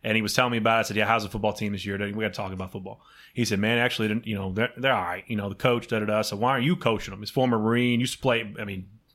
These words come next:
bad dude as far as football goes. And, um, didn't get, uh, didn't make it to N C double A because some different things. So he, she was like, "You know, I'll show you, man. I was gonna be a Marine." And it was a bad dude, man. This kid, it was bad.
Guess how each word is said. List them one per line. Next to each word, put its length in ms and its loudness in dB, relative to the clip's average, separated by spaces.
bad 400 2
dude 200 2
as 80 -4
far 160 0
as 60 -6
football 280 -6
goes. 260 -14
And, 300 2
um, 400 -2
didn't 220 2
get, 240 2
uh, 540 0
didn't 220 2
make 140 6
it 80 -2
to 80 4
N 80 2
C 100 0
double 240 4
A 120 4
because 640 2
some 220 -4
different 240 0
things. 260 2
So 100 0
he, 160 0
she 160 -4
was 80 -2
like, 100 0
"You 80 -10
know, 80 0
I'll 60 2
show 200 2
you, 140 2
man. 140 2
I 20 4
was 100 0
gonna 100 -4
be 80 0
a 40 0
Marine." 400 2
And 120 -4
it 100 -2
was 120 -8
a 40 -4
bad 460 4
dude, 280 2
man. 320 0
This 140 -6
kid, 180 -4
it 80 -6
was 120 -6
bad. 320 0